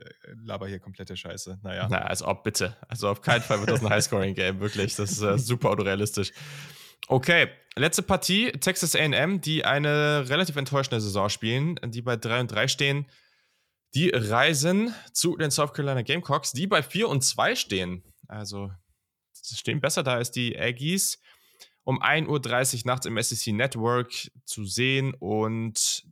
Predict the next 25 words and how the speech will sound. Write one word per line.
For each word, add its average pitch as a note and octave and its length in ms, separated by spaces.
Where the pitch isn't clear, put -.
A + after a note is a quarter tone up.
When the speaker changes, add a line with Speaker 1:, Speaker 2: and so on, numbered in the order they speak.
Speaker 2:
A A2 160
and G#2 80
M G#2+ 320
ist - 240
ein A2 260
Drei-Punkte-Favorit. G#2 2750
Luca D3+ 560
sagt C3 320
South - 400
Carolina A#2 340
Punkte C#3 460
und A#2+ 200
ich A#2+ 120
denke B2 280
mal, C#3+ 200
dass C#3 160
er C#3 60
damit C3+ 260
auch C3 80
sagt, B2+ 320
dass B2+ 120
das B2+ 140
Upset - 600
gelingen A2 500
wird G2 480